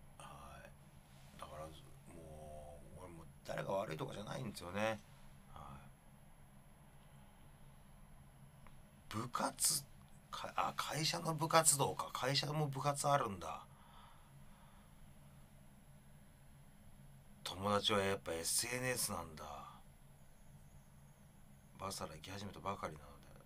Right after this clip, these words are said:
あ、だいぶすぐできますよ。友達が少ないからわからない。縁とか運命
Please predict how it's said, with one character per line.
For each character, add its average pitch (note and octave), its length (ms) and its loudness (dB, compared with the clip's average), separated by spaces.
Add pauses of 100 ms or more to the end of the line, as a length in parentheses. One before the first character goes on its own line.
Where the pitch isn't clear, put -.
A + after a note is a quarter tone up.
(200)
あ、 - 40 -12 (100)
だ F2 140 -8
い F#2 60 -6
ぶ E2+ 60 -12
す - 180 -4
ぐ A2+ 100 -2
で D#2 140 -6
き - 80 -10
ま - 160 -8
す - 180 -8
よ。 G2 100 -2 (1800)
友 A2 220 -2
達 A2+ 160 -4
が A2 80 2
少 A#2 160 -2
な A2 60 -2
い G2+ 40 -4
か F2+ 60 -2
ら D#2 60 -2
わ D#2 160 -6
か E2 100 -6
ら D#2+ 60 -6
な D#2 80 -6
い。 - 20 -6 (1200)
縁 F#2+ 240 -6
と F2+ 80 -8
か E2+ 160 -6
運 E2+ 140 -4
命 E2 80 -6